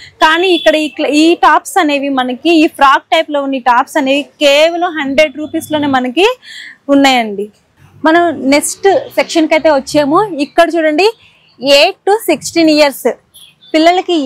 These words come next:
ఏ డ్రెస్సెస్ అయితే మనకు కావాలో అవి ఇక్కడ ఉన్నాయి. డైలీ వేర్ వేసుకోవడానికి ఉన్నాయి. అవి కేవలం వన్ ఫిఫ్టీ రూపీస్ లోనే మనకి ఆ సెట్ అనేది వస్తుంది. చూడండి, ఈ క్లాత్ అనేది మనకి చాలా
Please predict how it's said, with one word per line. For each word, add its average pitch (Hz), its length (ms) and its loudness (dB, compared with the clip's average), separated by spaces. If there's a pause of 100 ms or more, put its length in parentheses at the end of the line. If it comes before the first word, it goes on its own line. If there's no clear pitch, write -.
(140)
ఏ - 20 4 (100)
డ్రెస్సెస్ 277 400 -4
అయితే 311 220 -2
మనకు 262 260 -4
కావాలో 269 320 2
అవి 269 120 -4
ఇక్కడ 247 200 -4
ఉన్నాయి. 247 380 0 (180)
డైలీ 254 300 2
వేర్ 277 160 2
వేసుకోవడానికి 254 540 -4
ఉన్నాయి. 254 280 0
అవి 269 120 0 (120)
కేవలం 311 360 0 (120)
వన్ 254 220 -2
ఫిఫ్టీ 285 320 -4
రూపీస్ 277 300 -4
లోనే 269 200 0
మనకి 254 240 0
ఆ 285 120 -2
సెట్ 254 200 -4
అనేది 262 220 -2
వస్తుంది. 247 420 -2 (640)
చూడండి, 262 440 2
ఈ - 20 -6 (100)
క్లాత్ 285 420 2
అనేది 320 240 -2 (100)
మనకి 254 320 -2 (540)
చాలా 277 280 4